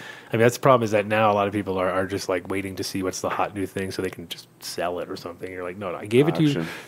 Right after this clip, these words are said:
Speaker 1: to literally pop the beans. That was the idea." And then you get other people, like, which is awesome. It's like, recently I've had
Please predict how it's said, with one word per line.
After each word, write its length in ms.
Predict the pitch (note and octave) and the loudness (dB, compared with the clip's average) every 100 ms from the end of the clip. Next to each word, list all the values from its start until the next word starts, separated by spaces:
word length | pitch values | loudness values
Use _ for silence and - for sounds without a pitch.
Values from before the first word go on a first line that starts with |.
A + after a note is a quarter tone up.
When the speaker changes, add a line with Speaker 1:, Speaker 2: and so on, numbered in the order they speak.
| - | -8
Speaker 1:
to 100 | G#2+ | -2
literally 400 | G#2 B2 G#2+ G#2 | 4 4 4 0
pop 520 | - - A2+ G#2+ - | -6 -6 -2 -2 -4
the 120 | G#2+ | -12
beans. 440 | F#2 G2 F#2+ F2 F2+ | -8 -6 -6 -8 -6
That 120 | G2+ | -6
was 120 | G#2 | -6
the 120 | G2 F#2 | -8 -10
idea." 240 | F#2 G2 | -8 -4
And 80 | A2 | 2
then 100 | D#3 | 6
you 60 | |
get 120 | D#3+ C3 | 6 8
other 160 | C#3+ | 8
people, 280 | C3+ B2 A2+ | 8 8 8
like, 240 | G#2+ G#2 | 8 4
which 180 | A2 G#2+ | 2 0
is 80 | G2+ | 2
awesome. 340 | G#2 A2 A#2+ | 2 2 -2
It's 160 | G2 - | -6 -2
like, 200 | F#2+ F#2 | -2 -2
recently 380 | G#2 G#2 G#2+ G2+ | -6 -6 -4 -4
I've 80 | F#2 | -2
had 240 | G2+ F#2+ | 0 -2